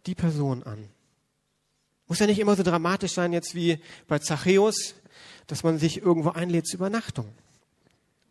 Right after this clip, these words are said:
Aber kennen wir das überhaupt noch? Und das Dritte wäre, der Heilige Geist spricht in der Situation zu Jesus.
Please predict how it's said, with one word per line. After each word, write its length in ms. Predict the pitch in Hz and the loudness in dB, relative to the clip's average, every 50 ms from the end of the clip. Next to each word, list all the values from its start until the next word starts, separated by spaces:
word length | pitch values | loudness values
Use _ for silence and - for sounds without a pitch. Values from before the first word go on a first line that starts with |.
| _ _ _ - | _ _ _ 2
Aber 140 | - 202 | 4 4
kennen 240 | - - 302 320 311 | 6 6 4 4 6
wir 80 | 240 175 | 6 4
das 160 | 151 123 - | 4 4 2
überhaupt 400 | 147 131 120 120 123 - - - | 0 -2 -2 -2 -2 -4 -6 -10
noch? 180 | 117 101 - - _ _ _ _ _ _ _ _ _ _ _ _ _ _ _ _ _ _ _ _ _ _ _ _ _ _ _ _ _ _ _ _ _ _ _ _ _ _ _ _ _ _ _ _ _ _ _ _ _ _ _ _ _ _ _ _ _ _ _ _ _ - - - - - - _ _ _ | -12 -12 -14 -18 _ _ _ _ _ _ _ _ _ _ _ _ _ _ _ _ _ _ _ _ _ _ _ _ _ _ _ _ _ _ _ _ _ _ _ _ _ _ _ _ _ _ _ _ _ _ _ _ _ _ _ _ _ _ _ _ _ _ _ _ _ -20 -20 -20 -20 -20 -20 _ _ _
Und 60 | - | 4
das 160 | 202 214 202 | 4 4 4
Dritte 320 | - 185 269 - 254 202 165 | 4 2 4 6 6 6 8
wäre, 260 | 160 170 185 214 226 208 - - - - - _ - | 8 6 6 6 4 0 -8 -20 -20 -20 -8 _ 0
der 80 | 180 | 2
Heilige 220 | 208 247 269 262 - | 2 4 4 4 4
Geist 280 | 220 220 233 - - | 4 2 2 2 0
spricht 400 | - - - 208 202 226 214 - | -2 -4 0 2 2 2 2 0
in 260 | - - - 254 262 | -4 -2 -2 0 2
der 120 | 247 240 220 | 2 2 2
Situation 640 | 190 214 185 208 196 185 - - 190 190 190 185 180 | 2 0 0 0 0 0 0 0 0 0 0 -2 -4
zu 120 | - 170 | -4 -4
Jesus. 580 | 147 127 120 117 107 101 - - - - - | -4 -4 -4 -6 -10 -14 -16 -16 -18 -18 -20